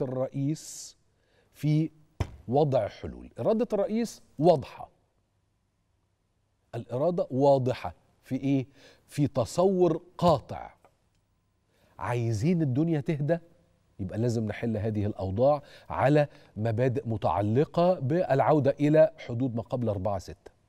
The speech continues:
ألفين، ألف وتسعمية سبعة وستين. عاوزين حل للمنطقة أو حل لهذه الأوضاع، يبقى القدس الشرقية عاصمة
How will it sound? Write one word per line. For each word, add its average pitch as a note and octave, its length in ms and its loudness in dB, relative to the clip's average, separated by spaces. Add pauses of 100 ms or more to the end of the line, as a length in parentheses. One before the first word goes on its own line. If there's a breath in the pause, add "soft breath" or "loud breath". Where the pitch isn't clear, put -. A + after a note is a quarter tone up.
(160)
ألفين، A2 400 -8
ألف B2+ 160 -4
وتسعمية G#2+ 320 -8
سبعة F#2 300 -6
وستين. - 400 -18 (540 loud breath)
عاوزين F2 360 0
حل F#3 200 4
للمنطقة F3 760 2
أو - 180 -2
حل D#3+ 320 0
لهذه E3 300 2
الأوضاع، D#3 580 2
يبقى C3+ 300 2
القدس C3 280 -4
الشرقية A#2 380 -6
عاصمة G#2 380 -4